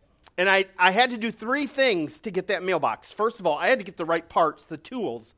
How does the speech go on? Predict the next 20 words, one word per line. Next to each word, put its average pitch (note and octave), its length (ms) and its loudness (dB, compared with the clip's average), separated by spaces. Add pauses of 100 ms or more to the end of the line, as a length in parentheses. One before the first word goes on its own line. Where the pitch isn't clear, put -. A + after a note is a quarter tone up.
(200)
to - 80 -12
get C#3 160 -14
the D3 60 -10
mailbox. A2 640 -10 (1200)
Number G#3 240 2
two, G#3+ 240 -2
I G#3 140 4
had C4 100 2
to G3 60 0
put A#3+ 200 2
it A3 160 0
in F3 60 -4
a E3+ 80 2
location F3+ 640 0
where E3 160 2
it D#3 120 -6
wasn't F#3+ 340 -2
gonna F3 180 -2
get D3 240 -6
hit. - 460 -6